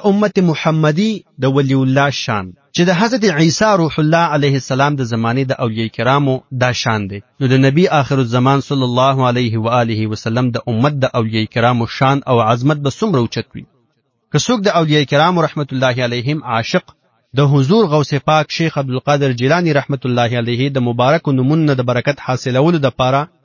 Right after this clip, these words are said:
هغه یاد کی یا د هغه نومونو ته نه تعویض جوړ کی، نو د هغې به ولې برکتونه نه نصیب کیږي؟ د هغې مشکل کارونه به ولې نه اسانیږي؟ په ټوله دنیا باندې حکومت کوونکې ولی الله. هم په سورة الکهف کې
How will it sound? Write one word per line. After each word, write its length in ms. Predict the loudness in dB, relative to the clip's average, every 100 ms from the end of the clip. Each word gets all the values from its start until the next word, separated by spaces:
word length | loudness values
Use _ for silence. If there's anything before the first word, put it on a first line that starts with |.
| _ -4
هغه 240 | 0 2 2
یاد 260 | 2 0 -6
کی 160 | -12 -12 _ _
یا 140 | 0 2
د 160 | 0 0
هغه 200 | 0 2 2
نومونو 240 | 2 0 0 0
ته 60 | 0 -2 -4 0
نه 80 | 0
تعویض 400 | 0 2 2 2
جوړ 180 | 2 0 -4
کی، 100 | -8 _ _ -10
نو 20 | -4
د 80 |
هغې 320 | -2 -2 0 0
به 60 | 2 2
ولې 180 | 2 2
برکتونه 420 | 0 0 -2 0 0
نه 80 | 2 0
نصیب 260 | -2 -6 -10
کیږي؟ 300 | -8 -8 -10 -16 _ _
د 40 | 0
هغې 220 | 0 2 0
مشکل 300 | 0 0 0 2
کارونه 280 | 0 2 2 2
به 60 |
ولې 240 | 2 2 2
نه 60 | 0 -4
اسانیږي؟ 640 | -4 -2 -2 -4 -6 -10 -14 _ _ _ _
په 60 | -2 2
ټوله 220 | 2 2 2
دنیا 360 | 2 4 4 2
باندې 440 | 0 0 0 -2 -4 -6
حکومت 440 | -6 0 2 2 -2 -6
کوونکې 500 | -2 0 -2 0 -2 -2 -8 -4 0
ولی 180 | 2 2
الله. 260 | 2 0 -4 -10 _
هم 100 | 0
په 100 | 2 0
سورة 240 | 0 0 0
الکهف 380 | -2 -2 0 -2 -2
کې 120 | -2